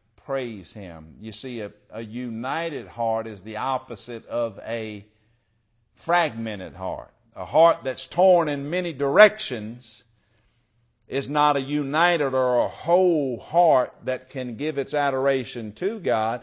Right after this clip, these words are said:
No different than what the New Testament says about, uh, don't worry about what you're gonna eat and where you're gonna sleep and all these things. God knows what you need.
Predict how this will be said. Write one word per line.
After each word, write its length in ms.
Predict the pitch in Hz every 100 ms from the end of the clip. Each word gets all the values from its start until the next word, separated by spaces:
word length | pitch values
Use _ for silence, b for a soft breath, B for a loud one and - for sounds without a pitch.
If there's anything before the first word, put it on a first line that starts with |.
| b b
No 160 | - 139
different 360 | 139 156 147 147
than 100 | 147
what 140 | 151
the 80 | 151
New 180 | 147 143
Testament 640 | 160 165 160 135 127 123
says 320 | 139 135 131
about, 500 | 127 123 127 120 - _ b b b b b
uh, 180 | - 65
don't 320 | 113 160 156
worry 760 | 151 156 185 214 220 196 139 123
about 580 | 127 123 143 135 131 - _ _ _
what 300 | 120 147 147
you're 100 | 139
gonna 200 | 151 139
eat 420 | 139 147 156 160
and 100 | 139
where 140 | 143 151
you're 160 | 147
gonna 240 | 143 143 123
sleep 480 | 143 143 151 160
and 100 | 135
all 220 | 139 147 147
these 200 | 147 151
things. 260 | 151 127
God 280 | 143 165 160
knows 320 | 165 190 165
what 240 | 131 135 127
you 80 |
need. 560 | 120 156 143 101 101